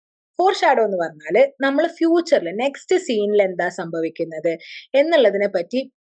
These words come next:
previously നമ്മളൊരു ക്ലൂ തരുന്നതിനെയാണ്, ക്ലൂ കൊടുക്കുന്നതിനെയാണ് ഫോർഷാഡോ എന്ന് പറയുന്നത്. And next is flashback. Flashback പിന്നെ നമുക്ക് എല്ലാവർക്കും അറിയുന്നുണ്ടാവും.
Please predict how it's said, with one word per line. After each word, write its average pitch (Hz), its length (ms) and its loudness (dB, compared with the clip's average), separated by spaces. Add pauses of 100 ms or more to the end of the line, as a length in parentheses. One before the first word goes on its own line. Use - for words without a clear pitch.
(140)
previously 339 640 0
നമ്മളൊരു 233 300 2
ക്ലൂ 285 500 0
തരുന്നതിനെയാണ്, 180 760 -2 (100)
ക്ലൂ 330 160 0
കൊടുക്കുന്നതിനെയാണ് 180 840 -2
ഫോർഷാഡോ 254 600 0
എന്ന് 165 260 -6
പറയുന്നത്. 160 320 0 (760)
And 240 80 -2
next 311 180 0
is 403 140 0
flashback. 165 600 -4
Flashback 330 640 0
പിന്നെ 320 120 2
നമുക്ക് 233 260 -2
എല്ലാവർക്കും 185 420 0
അറിയുന്നുണ്ടാവും. 160 580 -4